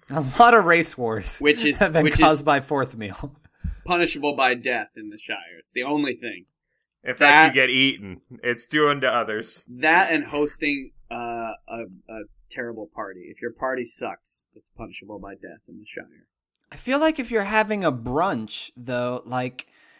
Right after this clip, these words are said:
Speaker 1: you're at some kind of, like, debutante etiquette class,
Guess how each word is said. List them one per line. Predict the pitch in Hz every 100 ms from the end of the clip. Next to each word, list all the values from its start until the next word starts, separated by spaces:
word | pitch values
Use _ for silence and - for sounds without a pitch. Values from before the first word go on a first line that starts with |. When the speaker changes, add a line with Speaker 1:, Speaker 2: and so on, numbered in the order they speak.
| _
Speaker 1:
you're | 127 151 -
at | 160 160 170
some | - - 180 175
kind | - 180 180 160
of, | 147
like, | 147 139 120 - _ _ _ -
debutante | 123 139 147 147 147 - 165 156 139 -
etiquette | 127 156 - 107 -
class, | - 95 76 76 - -